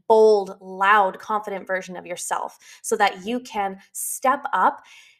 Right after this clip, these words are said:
show your gifts, and showcase your gifts in such a way that people are going to be banging down your door to work with you, because confidence and energy and embodiment is the way that you attract people into your business.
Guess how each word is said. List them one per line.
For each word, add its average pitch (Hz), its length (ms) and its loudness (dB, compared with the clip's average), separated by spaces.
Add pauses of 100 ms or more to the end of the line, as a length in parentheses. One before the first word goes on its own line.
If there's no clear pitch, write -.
show 294 500 0
your 226 320 -2
gifts, 254 460 -12
and 185 200 -12
showcase 262 680 -6
your 196 100 -14
gifts 196 280 -14
in 190 140 -14
such - 260 -8
a 262 60 -8
way 196 180 -8
that 190 200 -10
people 254 280 -10
are 202 80 -6
going 190 220 -10
to 196 120 -18
be 185 300 -18 (420)
banging 359 360 0
down 330 220 -2
your 285 120 -8
door 240 180 0
to 226 80 -2
work 208 280 -2
with 196 200 -10
you, 190 240 -8
because 202 440 -4 (300)
confidence 240 920 -4
and 190 360 -8 (500)
energy 226 880 -4
and 196 380 -6
embodiment 208 880 -8 (100)
is 214 200 -2
the 208 100 -8
way 226 400 -4
that - 200 -16
you 247 240 -10
attract 214 540 -10
people 202 300 -16
into 185 220 -18
your 180 200 -18
business. - 640 -18